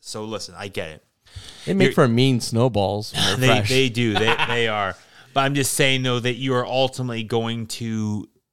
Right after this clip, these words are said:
Speaker 1: you're still gonna have other countries where they're gonna be literally building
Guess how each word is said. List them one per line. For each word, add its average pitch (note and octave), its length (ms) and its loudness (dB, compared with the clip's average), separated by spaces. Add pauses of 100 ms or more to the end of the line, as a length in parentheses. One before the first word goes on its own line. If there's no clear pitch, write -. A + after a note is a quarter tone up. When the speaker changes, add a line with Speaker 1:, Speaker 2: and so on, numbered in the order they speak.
(120)
Speaker 1:
you're A#2 180 -2
still C3+ 300 2
gonna C3 160 0
have A2+ 180 0
other A#2+ 200 0
countries A2+ 500 -4
where A2 160 0
they're A2 120 0
gonna G#2+ 120 -2
be G2+ 320 -2 (140)
literally A2+ 640 2
building G#2+ 720 -2